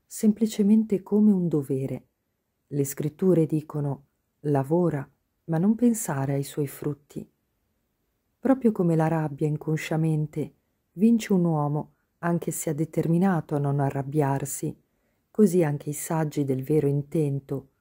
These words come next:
sattva sankalpa, possono essere scioccati dalle iniquità del mondo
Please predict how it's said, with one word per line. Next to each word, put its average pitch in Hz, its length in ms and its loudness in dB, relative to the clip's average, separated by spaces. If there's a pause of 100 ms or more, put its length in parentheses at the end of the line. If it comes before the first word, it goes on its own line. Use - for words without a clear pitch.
(140)
sattva 147 680 -4
sankalpa, 143 920 -6 (580)
possono 214 400 -2
essere 151 360 -2
scioccati 185 760 -4 (300)
dalle 190 280 2
iniquità 202 540 2
del 175 200 0
mondo 139 540 -2